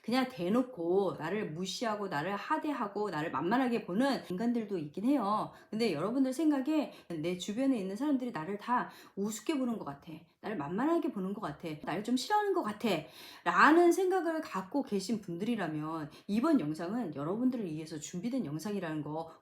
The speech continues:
꼭 기억을 하세요. 피해의식적인 사고를 갖고 계신 분들도 많은 도움이 되실 거라고 생각이 돼요. 제가 조금만 더 얘기를 나눠보도록 할게요.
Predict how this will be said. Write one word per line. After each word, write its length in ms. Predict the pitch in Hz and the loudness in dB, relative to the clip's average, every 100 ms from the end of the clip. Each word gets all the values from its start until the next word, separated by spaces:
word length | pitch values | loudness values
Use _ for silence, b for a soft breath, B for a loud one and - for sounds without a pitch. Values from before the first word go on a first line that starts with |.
| - | 0
꼭 320 | 427 427 - | 2 2 -4
기억을 380 | - 185 175 185 | -4 -2 -2 -2
하세요. 560 | 254 233 151 147 147 - B B - | -4 -6 -6 -6 -6 -10 B B 2
피해의식적인 600 | 392 403 381 - 294 294 | 4 6 4 2 2 2
사고를 320 | 311 320 302 | 2 0 -2
갖고 380 | - 175 - 247 | -4 -6 -4 -2
계신 320 | 175 240 220 | 0 0 -2
분들도 680 | 170 160 160 262 277 151 B | -4 -6 -4 -2 0 -2 B
많은 300 | 147 185 254 | -2 2 2
도움이 300 | 208 185 196 | 2 0 -2
되실 260 | 190 156 190 | -4 -8 -8
거라고 260 | 165 151 | -6 -6
생각이 320 | 175 262 233 190 | -4 -4 -4 -6
돼요. 320 | 147 139 - - | -6 -8 -12 -4
제가 280 | 240 269 | 2 4
조금만 360 | 277 415 415 381 | 4 2 2 0
더 280 | 214 180 170 | 0 0 0
얘기를 440 | 147 185 247 240 | -2 0 -2 -2
나눠보도록 540 | 170 147 202 208 196 285 | -4 -4 -4 -4 -4 -4
할게요. 520 | 311 - 202 240 | -4 -2 0 0